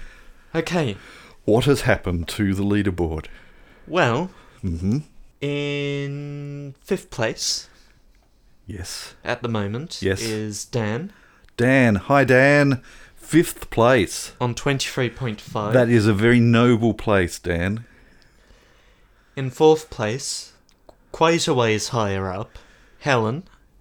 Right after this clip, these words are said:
Speaker 1: is on fifty-eight point two.
Speaker 2: Helen, fifty-eight point two. Well done.
Speaker 1: M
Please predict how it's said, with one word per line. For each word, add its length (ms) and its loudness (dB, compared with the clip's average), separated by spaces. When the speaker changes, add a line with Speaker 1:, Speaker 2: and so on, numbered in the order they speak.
Speaker 1:
is 180 -2
on 320 -2
fifty-eight 720 -2
point 280 -6
two. 380 -2
Speaker 2:
Helen, 380 -4
fifty-eight 580 -12
point 260 -8
two. 340 -10
Well 180 -6
done. 420 -8
Speaker 1:
M 380 -4